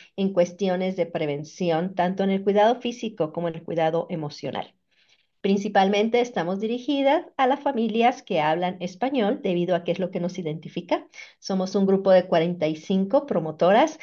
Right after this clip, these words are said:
que, pues, más que nada, esa es nuestra misión. Somos parte de nuestra comunidad.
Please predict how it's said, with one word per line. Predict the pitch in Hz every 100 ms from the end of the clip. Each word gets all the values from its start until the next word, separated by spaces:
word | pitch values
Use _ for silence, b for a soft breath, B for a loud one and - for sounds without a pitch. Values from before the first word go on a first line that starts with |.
| B B B
que, | 202
pues, | 208 214
más | 226 262
que | - 294
nada, | 294 302 311 311 -
esa | 233 247
es | 226
nuestra | 220 196 180
misión. | 151 - 131 -
Somos | 240 285 294
parte | - 247 240 247 254
de | 233
nuestra | 202 196 - 185
comunidad. | 160 160 156 147 143